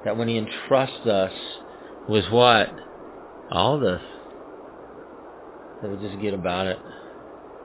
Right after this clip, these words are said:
I am an unprofitable servant. Yeah. I, I, I'm not down on myself because of that. I just recognize that I'm not in it to make a profit for Jesus.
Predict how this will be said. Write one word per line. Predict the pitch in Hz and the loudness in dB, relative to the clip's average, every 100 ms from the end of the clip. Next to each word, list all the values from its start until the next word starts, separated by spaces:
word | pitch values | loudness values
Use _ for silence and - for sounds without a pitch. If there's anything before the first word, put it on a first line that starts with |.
| - - - - - - - - - - - - | -18 -18 -18 -18 -18 -18 -18 -18 -18 -18 -18 -2
I | 104 117 123 123 123 120 - | 4 6 6 6 4 -2 -4
am | - 110 | 0 2
an | 104 | 2
unprofitable | 101 - 117 113 110 110 104 92 90 92 - - - - - - - - - - - - - - - - - - | -2 2 6 8 6 0 -2 0 -2 -4 -14 -18 -18 -20 -20 -20 -20 -20 -20 -18 -18 -20 -20 -20 -18 -20 -20 -6
servant. | 170 175 107 - - - - - - - - - - - | -4 -4 -6 -14 -20 -20 -20 -20 -20 -20 -20 -20 -20 -12
Yeah. | 139 139 101 - - - - - - - - - - - - - - | -10 -10 -12 -20 -20 -20 -20 -20 -20 -20 -20 -20 -20 -20 -18 -14 -6
I, | 113 | -2
I, | 120 127 135 | 2 4 6
I'm | 131 | 6
not | 139 120 107 | 6 6 4
down | 113 156 | 4 4
on | 180 | 4
myself | 110 104 123 110 | 2 2 6 6
because | 113 104 113 107 | 4 4 4 6
of | 104 | 8
that. | 117 131 | 8 8
I | |
just | 117 120 104 | 6 4 8
recognize | 120 156 170 117 110 110 107 | 8 8 4 6 8 8 6
that | 110 | 6
I'm | 127 | 6
not | 135 120 | 8 8
in | 135 | 6
it | 175 - | 4 2
to | |
make | 113 123 | 2 4
a | 120 | 2
profit | - 127 139 131 | 6 6 6 -2
for | 131 | -6
Jesus. | 120 139 208 139 | 0 0 0 -4